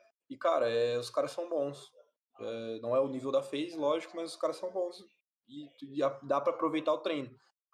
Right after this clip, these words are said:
Lá no Brasil, no N A, tu tem que, pô, tem que escolher um time, outro time ali, outro já não dá pra treinar.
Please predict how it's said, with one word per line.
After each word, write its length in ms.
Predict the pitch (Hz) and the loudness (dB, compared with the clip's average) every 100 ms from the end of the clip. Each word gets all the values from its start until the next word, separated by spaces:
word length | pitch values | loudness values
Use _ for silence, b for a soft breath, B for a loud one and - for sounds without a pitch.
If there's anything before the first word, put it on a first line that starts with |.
| - | 2
Lá 140 | 131 | 2
no 80 | 143 | 4
Brasil, 360 | 139 131 143 | 2 2 2
no 80 | 151 | 0
N 140 | 151 147 | 0 0
A, 100 | 147 | 0
tu 120 | - | -2
tem 120 | 156 | -8
que, 460 | 151 156 156 156 - _ _ _ _ _ _ _ | -4 -4 -4 -6 -12 _ _ _ _ _ _ _
pô, 180 | 151 139 | -4 -4
tem 100 | 131 | -6
que 80 | 117 | -12
escolher 400 | - 139 139 151 | -4 -2 2 0
um 140 | 156 | -2
time, 500 | 151 - 151 156 131 | -6 -8 -6 -4 -2
outro 240 | 135 143 - | -2 -4 -6
time 300 | - 151 139 | -10 -8 -6
ali, 320 | 127 156 156 | -4 0 2
outro 240 | 139 139 | 0 -2
já 120 | 139 143 | 0 0
não 100 | 139 | 2
dá 100 | 135 | 2
pra 140 | 139 | 0
treinar. 600 | 139 123 131 151 147 143 | -2 -4 0 2 2 -2